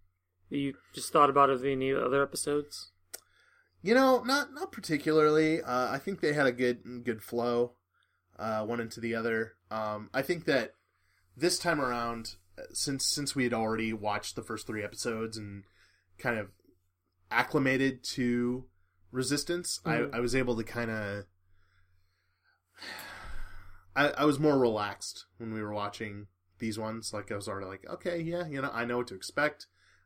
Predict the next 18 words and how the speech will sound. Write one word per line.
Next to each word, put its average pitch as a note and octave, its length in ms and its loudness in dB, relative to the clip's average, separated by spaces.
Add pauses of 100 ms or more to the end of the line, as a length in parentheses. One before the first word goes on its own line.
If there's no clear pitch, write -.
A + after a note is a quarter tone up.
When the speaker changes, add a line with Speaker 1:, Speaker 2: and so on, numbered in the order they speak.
(140)
Speaker 2:
And A2+ 220 -6
I A2+ 200 -4
was B2 140 0
able D3+ 140 0
to C#3+ 60 0
have C3+ 120 2
a C3 40 2
lot B2+ 180 2
more A#2+ 120 -2
fun, A#2 360 -4 (200)
you B2 120 -8
know, A2 60 0
Speaker 1:
Yeah. - 120 4
Speaker 2:
just, - 280 -10
just - 320 -6 (180)
sitting C3+ 220 -4
around. A2+ 300 -4
I, B2+ 140 2